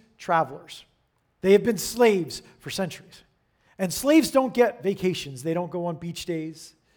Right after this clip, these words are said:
They're not like, I mean, I know we've been on lockdown, but we haven't been on Israel slavery in Egypt lockdown.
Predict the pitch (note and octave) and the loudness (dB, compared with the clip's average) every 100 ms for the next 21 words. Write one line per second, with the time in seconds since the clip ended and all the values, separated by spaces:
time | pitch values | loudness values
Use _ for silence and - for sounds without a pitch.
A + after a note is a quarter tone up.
0 | _ _ _ _ _ F3 F#3 F#3+ F#3 F3 | _ _ _ _ _ -4 -2 0 0 0
1 | F3 - F#3+ A3 A#3 C4+ A#3+ B3 D3+ G#3+ | -4 -8 0 4 8 8 8 4 4 2
2 | G3+ E3+ F#3+ G3 G3+ G3+ G3+ - - F3 | 2 4 4 4 2 0 0 -6 -8 -4
3 | F3 G#3+ G#3+ G3 G3 F3+ F3 E3 - - | 2 4 4 2 0 2 0 -2 -10 -10
4 | - F#3 F3+ F#3 F3+ - F#3+ F3 F3 D#3+ | -2 0 0 -2 -2 -2 0 0 0 -2
5 | F3 C#3+ D#3+ D#3+ E3 - C#3+ B2+ | -4 -6 -4 2 2 2 -10 -12